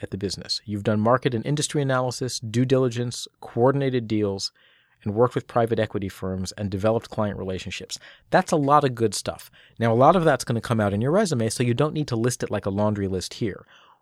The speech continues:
What you wanna do here is reframe this whole thing in terms of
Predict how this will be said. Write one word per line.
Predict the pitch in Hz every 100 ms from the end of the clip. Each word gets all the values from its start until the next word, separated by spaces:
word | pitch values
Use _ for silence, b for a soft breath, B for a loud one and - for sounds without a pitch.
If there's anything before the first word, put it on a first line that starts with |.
| b -
What | 123
you | 131
wanna | 120 143 208
do | 202 190
here | 143 - 180 101 - _ b b
is | 123 110
reframe | - 113 123 190 - 160 139 101 95
this | 101
whole | - - 165 160
thing | - 120 92 95
in | 107
terms | 101 - 156 156 110
of | 98